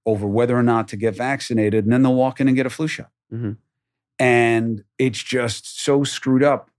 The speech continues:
Speaker 1: and emphasizes the need for something to remind us of us being better.
Speaker 2: Absolutely.
Speaker 1: And that's where you come in. Where was the name M D Motivator born?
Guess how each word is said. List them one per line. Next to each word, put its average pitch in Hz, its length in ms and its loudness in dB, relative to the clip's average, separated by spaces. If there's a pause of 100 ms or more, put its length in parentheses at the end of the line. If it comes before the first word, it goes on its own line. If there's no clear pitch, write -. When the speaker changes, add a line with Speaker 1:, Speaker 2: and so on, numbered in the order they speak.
Speaker 1:
and 117 160 0 (100)
emphasizes 139 1000 0
the 117 120 -2
need 127 600 4
for 117 180 -10
something 139 800 0
to 120 140 -8
remind 117 680 2
us 101 280 -6 (400)
of 117 260 -4
us 117 180 -2
being 104 360 2
better. 78 480 -6 (140)
Speaker 2:
Absolutely. 107 680 -8
Speaker 1:
And 110 100 4
that's 127 180 0
where 117 100 4
you 131 180 2
come 92 280 -2
in. 82 200 -6 (200)
Where 175 440 2
was 151 300 0
the 131 100 -2
name 127 360 0 (100)
M 135 320 0
D 120 240 2
Motivator 110 720 -2 (120)
born? 64 280 -20